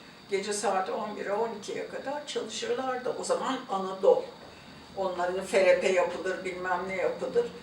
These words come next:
Sobalı bir evde sobamız vardı. Yemekleri koyardım, ısınırdı. Atilla geldi gelecek. Hadi indirirdim. Biraz sonra gene koyardım.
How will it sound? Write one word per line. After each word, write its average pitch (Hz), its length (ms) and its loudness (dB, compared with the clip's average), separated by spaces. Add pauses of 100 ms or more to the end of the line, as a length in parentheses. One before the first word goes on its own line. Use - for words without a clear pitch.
(340)
Sobalı 208 560 4
bir 180 80 0
evde 180 380 0
sobamız 202 640 -2
vardı. 170 540 0 (180)
Yemekleri 208 560 -2
koyardım, 202 560 2
ısınırdı. 196 460 -2
Atilla 196 300 2
geldi 202 420 6
gelecek. 190 420 -4 (400)
Hadi 156 120 -10
indirirdim. 170 720 -4 (100)
Biraz 220 300 6
sonra 220 260 6
gene 220 320 4
koyardım. 196 540 4